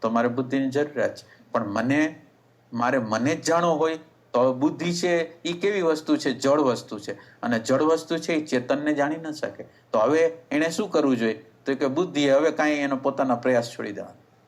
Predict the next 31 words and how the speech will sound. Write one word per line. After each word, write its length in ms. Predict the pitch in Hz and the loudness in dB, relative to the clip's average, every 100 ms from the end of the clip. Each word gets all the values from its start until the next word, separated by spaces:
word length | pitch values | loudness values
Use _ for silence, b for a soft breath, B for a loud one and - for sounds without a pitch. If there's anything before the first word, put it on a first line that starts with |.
| _ | _
પોતે 220 | 139 131 | -2 0
નિષ્ક્રિય 420 | 123 147 - 135 | -2 -2 0 -2
થઈ 200 | 113 123 | 0 -2
જવાનું 300 | 110 98 98 B B B | -2 -4 -6 B B B
કે 60 | - | -4
મારા 260 | 110 131 139 | 0 2 2
દ્વારા 260 | 113 107 | 4 2
કાંઈ 180 | 107 120 | 2 -2
થવાનું 380 | 113 123 135 135 | 0 0 0 0
નથી 200 | 139 135 | -2 -2
ને 80 | 117 | -2
હું 180 | 123 | 0
જ 60 | 139 | 2
અડચણ 340 | 123 143 139 | 2 2 0
થઈ 220 | 117 107 107 | -2 -2 -6
જઈશ. 280 | 104 101 - b b b b - | -6 -12 -14 b b b b -4
એટલે 120 | 120 | 0
ઈ 180 | 120 170 | 2 2
પોતે 280 | 165 170 175 | 0 2 4
અડચણ 380 | 151 151 185 | 4 2 -2
ન 200 | 170 151 | -2 -2
થ-, 160 | 185 180 | -2 -2
અ, 260 | 151 156 135 | 0 2 0
થઈ 400 | - - 170 185 | -2 -4 -2 0
જાય 240 | 170 165 | 0 0
છે 100 | 165 | 0
એવું 260 | 156 156 131 | 0 0 0
જ્ઞાન 280 | 135 151 | 0 2
એને 140 | 151 151 | 2 0
થઈ 240 | 135 190 | 0 -2
ગયું, 240 | 160 123 | 0 -4